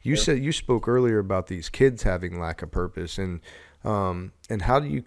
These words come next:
Speaker 1: how, how are the teaching staff, how are the, how are the schools combating that? Is it just positive reinforcement? I-, i-, is it, uh, you know, is it, uh, do we have programs for that? And, and if we don't, is that another one of those million dollar questions on how we can improve it?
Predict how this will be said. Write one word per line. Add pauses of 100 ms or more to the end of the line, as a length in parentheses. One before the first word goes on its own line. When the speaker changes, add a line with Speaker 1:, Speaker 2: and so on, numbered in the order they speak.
Speaker 1:
how,
how
are
the
teaching
staff,
how
are
the,
how
are
the
schools
combating
that? (380)
Is
it
just
positive
reinforcement?
I-,
i-, (120)
is
it,
uh, (720)
you
know,
is
it,
uh,
do
we
have
programs
for
that?
And,
and
if
we
don't, (220)
is
that
another
one
of
those
million
dollar
questions
on
how
we
can
improve
it?